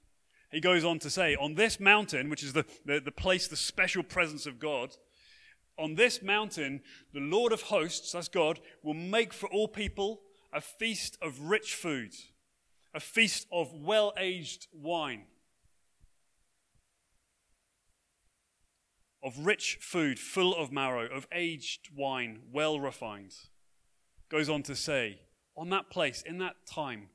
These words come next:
he," that is God, "will swallow up death forever.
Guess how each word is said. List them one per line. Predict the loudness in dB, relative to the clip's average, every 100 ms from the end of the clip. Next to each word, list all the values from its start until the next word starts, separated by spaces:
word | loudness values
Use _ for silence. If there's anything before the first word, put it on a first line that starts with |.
| _ _ _ _
he," | -6 -2 0
that | 0
is | -2
God, | -4 -2 -2 -4
"will | -6
swallow | -4 -2 -4 -2 0 2 0 -4
up | -6 -8 _ -8
death | -6 -6 -14 -20 _
forever. | -12 -4 -4 -4